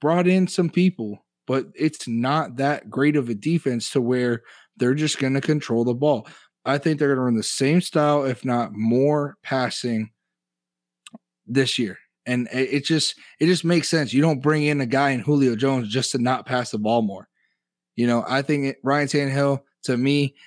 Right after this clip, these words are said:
has a very, very high ceiling. I think that Q B ten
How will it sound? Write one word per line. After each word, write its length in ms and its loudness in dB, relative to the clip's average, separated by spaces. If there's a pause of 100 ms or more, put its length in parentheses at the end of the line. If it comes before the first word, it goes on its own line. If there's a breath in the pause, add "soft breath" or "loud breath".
(100)
has 260 0
a 140 2
very, 280 4
very 260 2
high 200 0
ceiling. 520 0 (300 loud breath)
I 120 0
think 360 -2
that 240 0
Q 260 2
B 200 2
ten 580 0